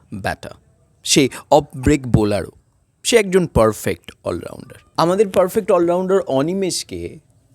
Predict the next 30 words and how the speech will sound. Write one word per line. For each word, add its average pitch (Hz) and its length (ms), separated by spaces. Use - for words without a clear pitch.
তার 123 120
বন্ধুরা 131 560
কলিন 127 380
নামে 95 220
ডাকে। - 280
আসলে - 280
অস্ট্রেলিয়ার 202 580
প্রাক্তন 143 500
ক্রিকেটার 156 500
কলিন 135 400
মিলারের 123 380
মতো 127 340
বা 117 420
ও 123 180
ডান 113 360
দু 127 220
হাতেই 101 500
ব্যাটিং 113 560
ও 160 100
বোলিংয়ে 131 560
সে - 200
সমান 87 380
দক্ষ, - 340
তাই 143 180
তার 165 180
বন্ধুরা 135 420
তাকে 131 240
ডাকে 120 340
কলিন 92 300
নামে। 73 260